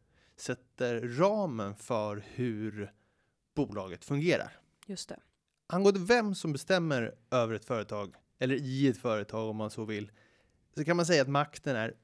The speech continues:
Speaker 1: uppdelad mellan aktieägare,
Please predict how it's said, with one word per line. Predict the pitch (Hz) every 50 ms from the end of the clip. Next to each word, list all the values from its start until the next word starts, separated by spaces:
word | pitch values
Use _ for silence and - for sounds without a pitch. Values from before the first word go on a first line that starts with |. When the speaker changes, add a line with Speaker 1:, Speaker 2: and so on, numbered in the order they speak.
| _ _
Speaker 1:
uppdelad | - 180 151 - - - - _ - 233 233 - 151 110 98 87 98
mellan | 107 110 113 104 76 - -
aktieägare, | - - - - - - - - - - 67 156 165 175 185 196 220